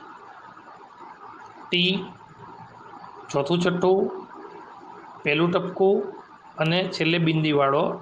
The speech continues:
ડ. પાંચ ખાના. સમદ્વિ બાજુ ત્રિકોણ, જેની બે બાજુઓ સરખી હોય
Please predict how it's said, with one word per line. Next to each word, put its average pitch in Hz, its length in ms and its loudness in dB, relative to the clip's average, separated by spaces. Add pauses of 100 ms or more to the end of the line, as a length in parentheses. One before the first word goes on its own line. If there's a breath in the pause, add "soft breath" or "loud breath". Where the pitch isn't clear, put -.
(100)
ડ. 143 40 4 (1800)
પાંચ 180 220 2 (140)
ખાના. 135 320 -4 (1600)
સમદ્વિ 226 440 6
બાજુ 196 300 6 (180)
ત્રિકોણ, 170 400 2 (280)
જેની 175 240 4
બે 170 60 6 (120)
બાજુઓ 170 280 6
સરખી 156 440 2
હોય 147 180 4